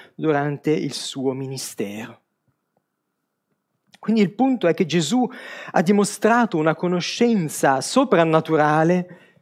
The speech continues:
di ciò che altrimenti non avrebbe potuto conoscere, proprio grazie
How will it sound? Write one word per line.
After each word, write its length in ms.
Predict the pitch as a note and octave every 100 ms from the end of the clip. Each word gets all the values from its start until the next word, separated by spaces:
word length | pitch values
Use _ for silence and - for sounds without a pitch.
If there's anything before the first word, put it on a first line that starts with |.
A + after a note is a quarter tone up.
| _
di 160 | D#3+ D#3
ciò 120 | A3+
che 100 | A#3
altrimenti 500 | A3 G#3 A#3 A#3+ G3+
non 140 | G3
avrebbe 420 | G#3 G3 B3+ F#3+
potuto 400 | - C#3 D3+ C#3+
conoscere, 720 | - B2+ A2+ A2 - C#3 D3+ D3+ _ _ - _
proprio 340 | - C#3+ - D3+
grazie 920 | D3 F3 G3 G3 - G3+ F#3+ -